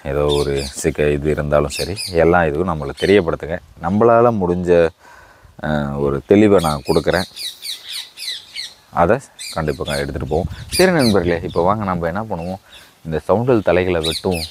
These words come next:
இந்த அகத்தி மரம் எவ்வளோ பெருசாயிடுச்சு, இதை கொஞ்சம் வெ-, வெட்டி விடணும். ஏணி வச்சு தான் ஏறி வெட்டணும்னு நினைக்கிறேன். ம், சரி, இப்போ நம்ம இந்த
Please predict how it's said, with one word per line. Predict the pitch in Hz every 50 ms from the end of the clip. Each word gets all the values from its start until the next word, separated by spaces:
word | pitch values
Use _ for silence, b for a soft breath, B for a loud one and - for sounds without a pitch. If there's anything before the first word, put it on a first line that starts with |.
| - - - - - - - - - - - - - - - - - - - - - - -
இந்த | - 92 87 87 82
அகத்தி | 87 98 117 123 - - - 135 120 104
மரம் | 101 101 104 120 127 117
எவ்வளோ | 101 95 101 113 117 117 117 110
பெருசாயிடுச்சு, | 98 85 101 107 120 - - 117 101 98 95 98 - - 101 113 - - - - - - - - - - - - - _ _ _ _ _ - - - - -
இதை | - 95 95 92 92
கொஞ்சம் | - 92 90 85 87 85 85
வெ-, | 87 90 90 87
வெட்டி | 82 90 90 85 - 135 127
விடணும். | 113 104 98 98 95 98 - _ _
ஏணி | - 90 98 107 117 117
வச்சு | 107 101 98 - 98
தான் | 101 113 113
ஏறி | 95 98 101 101 92
வெட்டணும்னு | 92 82 87 92 95 101 98
நினைக்கிறேன். | 92 87 85 87 85 87 87 90 104 - - - - - -
ம், | 90 90 98 117 127 - _ _ _ _ _ _ _ _ _ _ _ _ _ _ _ _ - - - - -
சரி, | - 90 82 80
இப்போ | 80 76 - 78
நம்ம | 78 78 76 76
இந்த | 76 76 71 73 71 71 73